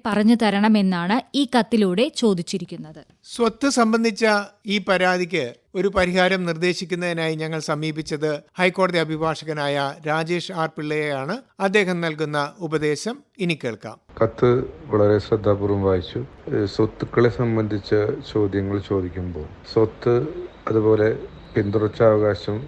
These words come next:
Speaker 3: ഇതെല്ലാം വ്യക്തി നിയമങ്ങളെ അനുസരിച്ചുള്ളതായതുകൊണ്ട് വ്യക്തി നിയമങ്ങൾ ഓരോ മതം അനുസരിച്ച് മാറ്റമുള്ളതുകൊണ്ടും സ്വത്തിനെക്കുറിച്ച് ചോദിക്കുന്ന കത്തുകളിൽ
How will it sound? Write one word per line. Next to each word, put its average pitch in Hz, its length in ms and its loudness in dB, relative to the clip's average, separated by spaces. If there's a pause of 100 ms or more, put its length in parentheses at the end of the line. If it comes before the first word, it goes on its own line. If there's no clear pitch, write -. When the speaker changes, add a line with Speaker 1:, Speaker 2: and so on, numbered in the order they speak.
(120)
Speaker 3:
ഇതെല്ലാം 101 380 0 (260)
വ്യക്തി 110 300 2
നിയമങ്ങളെ 113 640 2 (420)
അനുസരിച്ചുള്ളതായതുകൊണ്ട് 98 1300 -2 (300)
വ്യക്തി 104 260 0
നിയമങ്ങൾ 117 460 2
ഓരോ 107 220 6 (120)
മതം 104 320 2
അനുസരിച്ച് 104 520 -4 (120)
മാറ്റമുള്ളതുകൊണ്ടും 98 880 -2 (140)
സ്വത്തിനെക്കുറിച്ച് 113 760 0
ചോദിക്കുന്ന 107 520 -2 (200)
കത്തുകളിൽ 95 500 -2